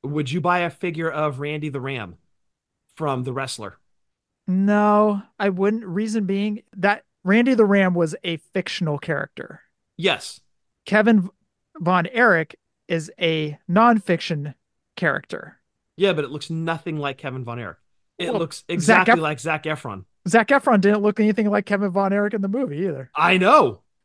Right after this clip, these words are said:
Speaker 1: I
Speaker 2: Yeah.
Speaker 1: know. That's why I'm like, it wasn't even really close. Like, you kinda had to, like, suspend your belief, right? Like, okay, it's fine. Like,
Speaker 2: Well, I mean,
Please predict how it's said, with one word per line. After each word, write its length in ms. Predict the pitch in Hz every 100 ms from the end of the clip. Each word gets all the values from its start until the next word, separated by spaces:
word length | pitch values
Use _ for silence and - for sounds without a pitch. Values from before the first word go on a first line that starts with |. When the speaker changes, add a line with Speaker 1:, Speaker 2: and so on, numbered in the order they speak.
| _
Speaker 1:
I 80 | 190
Speaker 2:
Yeah. 40 |
Speaker 1:
know. 160 | 233 277
That's 200 | 180 202
why 100 | 226
I'm 80 | 208
like, 200 | 196 190
it 80 | 220
wasn't 240 | 285 262
even 180 | 247 214
really 220 | 202 143
close. 680 | - - 190 320 147 - -
Like, 320 | 147 139 - _ _ _ _
you 80 | 170
kinda 260 | 170 240 226
had 180 | 220 196
to, 60 |
like, 180 | 185 170
suspend 1000 | - 165 - 180 185 190 180 156 - - _ _ _ _ _ -
your 120 | 156
belief, 580 | 143 151 202 254 208 -
right? 280 | 160 175 156
Like, 200 | 151 151
okay, 520 | 156 160 143 143 139
it's 140 | 139
fine. 640 | - 135 131 135 131 131 127
Like, 260 | 120 113 _ _ _ _ _ _
Speaker 2:
Well, 120 | 311
I 140 | 175
mean, 340 | 196 185 190